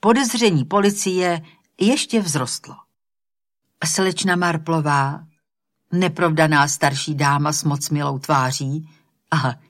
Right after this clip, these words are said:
jedovatým jazykem, jak o ní některé zlé huby tvrdily, která bydlela vedle fary, byla požádána o rozhovor velice brzo.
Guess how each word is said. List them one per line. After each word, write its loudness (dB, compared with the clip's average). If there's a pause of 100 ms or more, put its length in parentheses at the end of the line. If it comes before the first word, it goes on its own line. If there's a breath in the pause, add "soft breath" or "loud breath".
jedovatým -2
jazykem, -4
jak -6
o -6
ní 2
některé -2
zlé 0
huby -2
tvrdily, -6 (640 loud breath)
která 4
bydlela 2
vedle 0
fary, -4 (500 soft breath)
byla 2
požádána 2
o 0
rozhovor -2
velice 0
brzo. -2